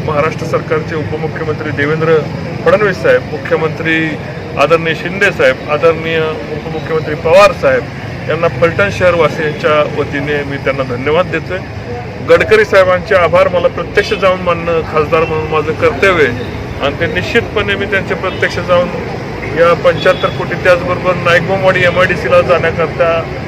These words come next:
पालखी महामार्गावरून पाच कोटी रुपये मंजूर केले, असे ऐंशी कोटी रुपये त्यांनी मंजूर केले. आणि मला खात्री आहे की एकशे शहाण्णव कोटी रुपयाचा नवीन रिंग रोड दूधसंघापासून,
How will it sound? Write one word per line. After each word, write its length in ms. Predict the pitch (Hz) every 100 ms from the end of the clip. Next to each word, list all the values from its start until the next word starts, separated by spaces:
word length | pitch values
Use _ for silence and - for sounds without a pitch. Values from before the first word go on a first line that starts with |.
| - 160
पालखी 260 | 160 196
महामार्गावरून 540 | 170 165 165 156 165 165
पाच 280 | 180 170
कोटी 260 | - 165 160
रुपये 300 | 156 160 156
मंजूर 160 | 143 143
केले, 240 | - 147
असे 180 | 131 -
ऐंशी 340 | 143 165 -
कोटी 280 | - 208 196
रुपये 260 | 185 - 156
त्यांनी 300 | 147 147 139
मंजूर 220 | 131 139
केले. 280 | - 135 107 - - - -
आणि 100 | 135
मला 180 | 165 190
खात्री 400 | 190 - 165 185
आहे 80 | 208
की 100 | 202
एकशे 200 | 185 214
शहाण्णव 360 | 185 180 170 226
कोटी 320 | 220 214 208
रुपयाचा 760 | 202 202 196 190 208 170 - - - - - -
नवीन 360 | 147 190 240 180 - - - 151 156
रिंग 220 | 170 202
रोड 240 | 196 196 175 - - - -
दूधसंघापासून, 960 | 180 - 190 185 185 - 180 - 190